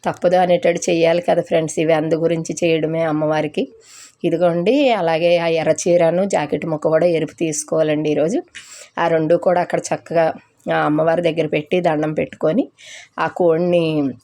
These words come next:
ఇంకా మా అక్క ఏం చెప్పిందంటే పొగ అది బాగేసి ఆ కోడిని పట్టుకొని మనం ఏడు అడుగులు వెనక్కి నడవాలి ఫ్రెండ్స్. ఏడు అడుగులు వెనక్కి నడిచి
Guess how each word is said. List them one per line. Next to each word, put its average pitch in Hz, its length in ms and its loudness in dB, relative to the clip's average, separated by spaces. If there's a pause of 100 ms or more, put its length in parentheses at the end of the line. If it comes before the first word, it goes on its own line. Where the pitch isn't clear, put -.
(640)
ఇంకా 202 220 0
మా 185 140 0
అక్క 180 160 -2
ఏం 190 200 2
చెప్పిందంటే 175 480 0
పొగ 160 280 0
అది 165 160 2
బాగేసి 165 520 2
ఆ 208 80 0
కోడిని 165 360 0
పట్టుకొని 185 560 0 (420)
మనం 190 200 2
ఏడు 175 280 2
అడుగులు 175 320 4
వెనక్కి 165 380 0
నడవాలి 156 400 2
ఫ్రెండ్స్. 175 340 0
ఏడు 156 200 2
అడుగులు 160 300 2
వెనక్కి 156 380 0
నడిచి 160 420 -2